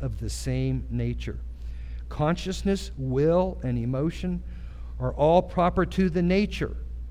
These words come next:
not to a person. The Father does not think one thing while the Son thinks another.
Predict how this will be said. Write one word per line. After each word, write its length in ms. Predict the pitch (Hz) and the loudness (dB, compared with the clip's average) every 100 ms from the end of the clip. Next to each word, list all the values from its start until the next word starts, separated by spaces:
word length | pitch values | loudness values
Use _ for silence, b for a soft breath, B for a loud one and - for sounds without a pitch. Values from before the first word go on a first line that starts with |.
| - - - - - | -10 -10 -8 -6 -2
not 240 | 120 123 | -2 -2
to 160 | - 156 | 0 0
a 60 | |
person. 500 | 156 156 147 135 98 - - - B B B B | 0 0 0 -2 -6 -8 -10 -12 B B B B
The 80 | 139 | -2
Father 400 | - 185 208 214 | 4 6 8 6
does 280 | 160 170 139 | 6 4 4
not 280 | 165 165 - | 4 2 2
think 300 | 185 190 160 | 2 4 4
one 340 | 156 180 208 | 4 6 4
thing 440 | - 135 104 117 - B B | 2 -4 -2 -4 -6 B B
while 200 | 139 151 | 0 2
the 140 | 147 135 | 2 -2
Son 400 | - - 175 175 | -2 2 2 2
thinks 320 | 175 160 - | 0 0 0
another. 500 | 151 165 175 - | 0 2 0 -2